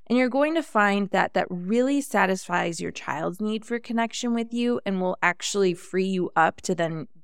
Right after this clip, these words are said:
go back into your more productive windows of time without as many interruptions. And you're also gonna find that you just enjoy your days that much more. I also want you to realize that during winter break, <laughs> your responsibilities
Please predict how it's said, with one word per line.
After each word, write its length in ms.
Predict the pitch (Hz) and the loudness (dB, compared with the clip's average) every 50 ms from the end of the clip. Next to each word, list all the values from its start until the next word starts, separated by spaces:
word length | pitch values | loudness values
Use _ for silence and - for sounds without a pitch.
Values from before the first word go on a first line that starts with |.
| - - - - - | -20 -20 -20 -8 0
go 140 | - 180 165 | 4 4 6
back 300 | 170 156 143 156 - - | 8 6 6 4 2 -4
into 260 | 170 170 165 - 175 | -6 -4 -4 -2 -4
your 240 | 160 160 156 156 156 | -4 -2 -2 -4 -4
more 240 | 160 160 160 151 - | -4 -4 -4 -4 -4
productive 580 | - - 165 156 151 143 - - - 165 165 | -4 -6 -6 -4 -4 -4 -4 -4 -6 -6 -4
windows 440 | 165 175 175 180 185 185 185 185 190 | -2 -4 -2 0 2 2 2 2 0
of 140 | 196 190 - | -2 -2 -2
time 380 | - 208 196 196 190 202 214 - - - - - - | 0 0 2 2 2 0 -2 -4 -8 -18 -20 -6 -4
without 400 | 180 170 156 131 143 165 - - - | 0 4 6 8 8 6 4 2 -2
as 160 | 180 170 170 | -4 -2 -2
many 260 | 170 160 165 165 - | -6 -6 -6 -6 -6
interruptions. 840 | 156 160 156 147 143 143 - - - 240 247 254 254 262 254 - - - - - - - | -4 -4 -2 -2 -2 -2 -2 -2 -2 0 0 2 0 0 -2 -4 -10 -20 -20 -20 -10 -6
And 100 | 214 220 | -2 0
you're 120 | 233 247 | 0 0
also 240 | 262 269 - - 294 | 0 -2 -4 -6 -2
gonna 180 | 294 269 247 208 | 0 0 0 0
find 380 | - 202 185 185 190 185 180 | 0 0 0 0 0 0 0
that 260 | 185 180 - - - | 0 -2 -4 -4 -8
you 160 | - - 190 202 | -10 -8 -8 -6
just 200 | 214 208 - 233 | -6 -6 -4 -2
enjoy 320 | 233 233 202 190 180 180 | -2 0 0 0 0 0
your 180 | 175 175 175 160 | 0 -2 -2 -4
days 360 | 160 151 147 156 - 160 - | -4 -6 -4 -6 -6 -6 -6
that 160 | - - - | -8 -8 -6
much 260 | - - - - - - | -8 -10 -10 -10 -10 -10
more. 260 | - - - 214 - - - - - - | -10 -8 -10 -10 -12 -14 -20 -20 -6 -2
I 40 | 208 | -2
also 280 | 208 233 - 349 359 | 0 0 0 -2 -2
want 180 | 349 359 311 269 | -2 -2 -2 0
you 100 | 294 269 | 0 0
to 480 | - - 247 240 233 220 220 214 214 - | 0 0 0 0 2 2 2 0 -2 -2
realize 560 | - 185 175 180 180 185 185 196 208 214 202 - | 0 2 2 4 4 4 4 4 2 0 -2 0
that 400 | - 196 180 180 175 175 - - - - - - | 0 2 4 4 2 0 -2 -6 -14 -20 -6 0
during 400 | 185 185 196 233 269 269 226 196 | 0 2 2 2 2 2 2 2
winter 300 | 190 190 185 - 185 175 | 2 0 0 -2 -4 -4
break, 460 | - - 165 165 180 220 226 - - - - - - - - | -2 0 0 2 0 0 -2 -8 -18 -20 -20 -20 -20 -18 -14
<laughs> 260 | 165 170 180 170 - | -12 -10 -10 -10 -8
your 540 | - 165 160 160 160 165 196 208 247 311 359 | -6 -6 -6 -4 -2 0 2 4 4 4 4
responsibilities 1040 | 349 330 - - 269 262 254 247 - - 165 180 175 170 175 175 180 190 202 202 196 | 2 0 0 2 2 4 4 2 0 -2 0 2 4 4 4 2 2 0 -2 -4 -4